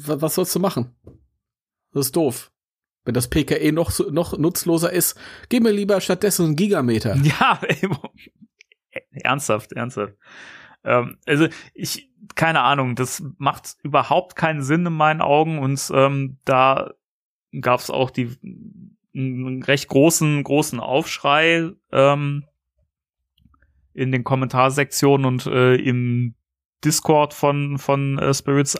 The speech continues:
Speaker 2: Unleashed, wo Leute halt auch gesagt haben, so, was soll das? So, es ist eh schon zu schwach, so, wenn man diesen P-K-E-Schock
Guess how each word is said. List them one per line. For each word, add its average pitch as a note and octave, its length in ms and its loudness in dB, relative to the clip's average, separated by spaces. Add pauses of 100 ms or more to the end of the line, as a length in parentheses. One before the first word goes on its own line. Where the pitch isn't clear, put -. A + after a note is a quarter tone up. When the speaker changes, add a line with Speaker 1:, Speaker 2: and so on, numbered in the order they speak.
Speaker 2:
Unleashed, C#3 600 0 (580)
wo C3 100 -2
Leute C3+ 360 4
halt B2+ 220 -2
auch - 160 -4
gesagt A2 340 0
haben, A#2+ 220 0
so, A#2+ 240 -4
was - 160 -2
soll C3+ 180 4
das? G#2 280 0
So, G#2+ 140 -2
es G#2+ 140 -4
ist - 240 -6
eh C#3+ 180 4
schon E3+ 380 2
zu E3+ 220 -2
schwach, - 420 -2
so, D#3+ 280 2
wenn C#3+ 60 -4
man C#3 140 -2
diesen C3+ 240 -2
P-K-E-Schock C#3+ 680 -2